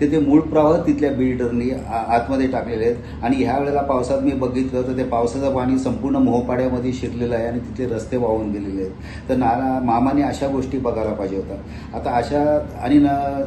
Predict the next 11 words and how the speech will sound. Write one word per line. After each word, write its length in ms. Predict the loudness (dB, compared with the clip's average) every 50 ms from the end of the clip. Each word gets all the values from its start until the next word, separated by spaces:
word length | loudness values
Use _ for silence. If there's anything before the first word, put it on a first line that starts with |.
| -4 -4
मामांना 480 | -2 2 2 4 4 4 2 2 2 2
अशी 280 | 2 0 0 -2 -2 -2
माझी 240 | -2 0 0 0
विनंती 440 | 0 0 2 2 4 4 4 4 2
आहे 240 | 0 0 0 -2 -2 -2 -4 -6 -8 -12 -14 -14 -14 -8 -4
की 420 | -2 0 4 6 8 8 8 6 2 -4 -10 -12 -12 -14 -14 -12 -6 -2
नगरपालिका 560 | -2 2 2 2 2 2 2 0 0 0 0
स्थापन 320 | 0 0 0 -2 0 0 2
होऊन 240 | 2 4 2 2
पंचवीस 340 | 2 0 0 0 0 0 0
ते 60 | 0